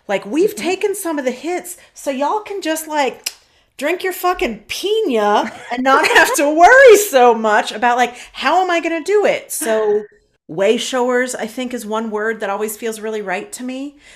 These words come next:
Speaker 1: We
Speaker 2: Yeah.
Speaker 1: don't claim to be any better or know much more. We've just already hit some things, and we're like, "Oh, yeah, don't step on that. Like, walk around this way."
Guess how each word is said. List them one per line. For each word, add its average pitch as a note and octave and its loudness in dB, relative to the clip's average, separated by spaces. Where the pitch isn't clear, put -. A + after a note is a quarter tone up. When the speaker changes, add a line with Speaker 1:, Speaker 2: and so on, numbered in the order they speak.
Speaker 1:
We G3+ -6
Speaker 2:
Yeah. - -
Speaker 1:
don't A#3+ -6
claim A#3+ -4
to A#3 -6
be A3+ -4
any G#3 -4
better G#3+ 0
or G3+ -4
know G3+ -2
much G3 -6
more. G#3+ -2
We've G3 -10
just A3 -6
already G#3 -4
hit B3 -12
some D#4+ -8
things, F4+ -8
and C4+ -8
we're C4 -8
like, B3+ -6
"Oh, - -8
yeah, D4+ -4
don't D4 -10
step C#4 -8
on A#3+ -8
that. D3 -8
Like, E3 -12
walk A3 -6
around F3+ -12
this D#3 -16
way." - -20